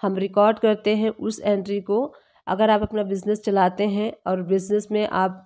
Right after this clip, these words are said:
कुछ भी सेल करते हैं, चाहे वो कैश में हो, चाहे वो क्रेडिट में हो,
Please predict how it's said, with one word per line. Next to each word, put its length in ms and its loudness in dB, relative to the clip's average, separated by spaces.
कुछ 220 -10
भी 100 2
सेल 280 4
करते 300 0
हैं, 280 -2
चाहे 180 -2
वो 120 -4
कैश 420 0
में 100 0
हो, 200 -2
चाहे 240 -2
वो 120 -4
क्रेडिट 480 -4
में 100 0
हो, 200 -2